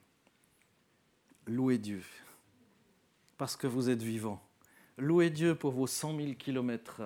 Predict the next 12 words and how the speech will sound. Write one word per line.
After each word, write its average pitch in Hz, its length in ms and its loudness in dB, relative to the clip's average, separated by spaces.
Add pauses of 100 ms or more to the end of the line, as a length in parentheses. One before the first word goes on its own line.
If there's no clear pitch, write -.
(240)
de 123 200 -4
vaisseau. 123 580 0
<laughs> - 1400 -16
Louez 160 240 6
Dieu 160 220 4
pour 147 180 2
vos 135 140 4
cent 160 320 -2
mille 160 200 0
battements 131 440 0
de 120 80 -4
cœur. 110 520 -2